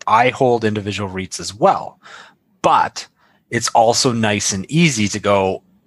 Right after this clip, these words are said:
"I want some," it, <laughs> I think the economist brought up a good point without saying it. He said,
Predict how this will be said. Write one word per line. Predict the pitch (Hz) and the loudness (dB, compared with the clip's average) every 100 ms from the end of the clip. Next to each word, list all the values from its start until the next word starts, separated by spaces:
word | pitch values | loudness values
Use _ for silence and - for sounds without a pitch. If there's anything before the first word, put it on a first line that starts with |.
| _ _ | _ _
"I | - 98 | -2 0
want | 131 160 | 0 0
some," | - 165 117 110 - | 0 -2 -4 -6 -6
it, | 127 - | -2 -2
<laughs> | - - - - - - - - | -4 -6 -16 -20 -20 -18 -20 -14
I | 110 | -4
think | 175 | -2
the | 160 | 0
economist | - 120 120 110 | 0 0 0 0
brought | 107 107 | 0 0
up | |
a | 92 | 0
good | - 101 | -4 -6
point | - 127 101 92 | -2 -2 -2 -2
without | 107 110 | -2 0
saying | - 127 120 | 0 0 0
it. | 92 | -2
He | 95 | -4
said, | - 101 - | -2 -2 -2